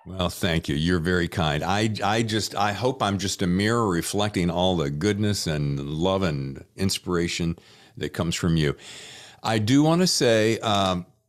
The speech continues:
we are excited about your book. Please share the love, because when you're debuting, uh, you know, people, I, I think sometimes people don't understand just how important that, that opening window, that opening gate is so key. Right, Steve?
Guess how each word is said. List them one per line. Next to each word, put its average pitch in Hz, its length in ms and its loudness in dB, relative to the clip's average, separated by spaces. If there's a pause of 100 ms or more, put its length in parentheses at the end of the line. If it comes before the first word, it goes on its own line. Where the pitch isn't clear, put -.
(140)
we 113 380 2
are 123 120 4
excited 135 460 2
about 151 300 2
your 147 80 2
book. 107 420 2 (320)
Please 95 240 -2
share 95 260 0
the 90 80 0
love, 87 280 0
because 78 420 -4
when 80 140 0
you're 82 140 0
debuting, 85 800 0
uh, 80 280 -2
you 90 200 -4
know, 73 120 -4
people, 95 440 -4
I, 92 60 -4
I - 220 -8
think 143 220 -4
sometimes 131 500 -2
people 113 240 -2
don't 101 140 2
understand 95 480 -2
just 95 280 -2
how 92 220 -2
important 87 500 0
that, 78 180 0 (360)
that 92 280 -2
opening 120 600 2
window, 110 440 4
that 92 140 4
opening 104 520 2
gate 95 540 0 (800)
is 92 180 0
so 101 360 0
key. 78 380 -2
Right, 80 280 0
Steve? 104 340 0